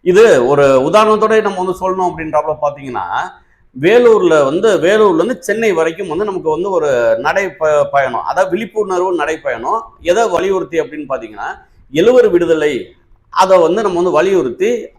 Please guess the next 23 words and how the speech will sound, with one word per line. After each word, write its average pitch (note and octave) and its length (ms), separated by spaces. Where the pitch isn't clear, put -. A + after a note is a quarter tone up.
பரப்புரை F#3+ 400
பண்ணிக்கிட்டே E3 440
போறோம் D3+ 440
அப்படிங்கிறதான் D3+ 600
திட்டம். D#3 360
இதுக்கு G#3+ 240
தமிழக G#3 380
அரசு, E3 340
அப்போ F3+ 240
வந்து F#3 260
ஜெயலலிதா, F#3 440
அம்மையார் D#3 340
ஜெயலலிதாவோட F3 420
அரசு, C#3 260
அதிமுகவோட E3+ 580
அரசு C#3+ 260
இருந்தது, A#2+ 400
அவங்கள்ட்ட G3 400
கேட்குறோம், F#3 380
அவங்க F#3+ 180
வந்து F#3 160
அனுமதி F#3 280
மறுக்கிறாங்க. D#3+ 500